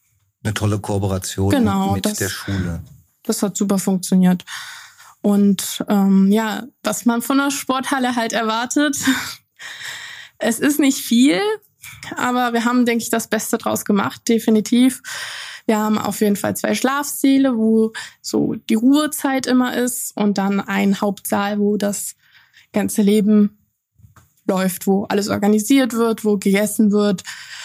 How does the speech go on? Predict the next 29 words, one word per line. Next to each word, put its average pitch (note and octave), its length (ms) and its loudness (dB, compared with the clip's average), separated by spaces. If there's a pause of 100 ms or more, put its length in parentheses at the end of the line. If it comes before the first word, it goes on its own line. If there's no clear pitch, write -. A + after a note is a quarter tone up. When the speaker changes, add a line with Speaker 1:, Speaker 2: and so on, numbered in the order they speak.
(120)
Speaker 2:
wo G#3 100 2
gesprochen G3 560 2
wird, F#3+ 460 0 (1080)
alles. - 440 -6 (640)
Speaker 1:
Äh, G#2 160 -2 (100)
wie A#2 140 -4
viel A#2 260 -2
Bewohner G#2 500 2
könnt G#2+ 320 -2
ihr G2+ 140 0
maximal F#2 580 -2
aufnehmen? F#2+ 720 -8 (160)
Speaker 2:
Ähm, B3 280 0
wir A#3+ 80 -2 (260)
haben A3 220 0
Platz - 300 -4
für C#4 120 2
hundertsechzig B3 720 0
Personen A#3+ 480 2 (800)
plus C4+ 400 0
fünf B3 640 0
Kleinkinderbetten, G3+ 840 2
also G3 300 0
wirklich G3+ 560 -2 (800)
für G#3 160 -2
bis G3 280 -2
zu G3+ 120 -2
drei F#3+ 220 -2
Jahre. F#3 400 2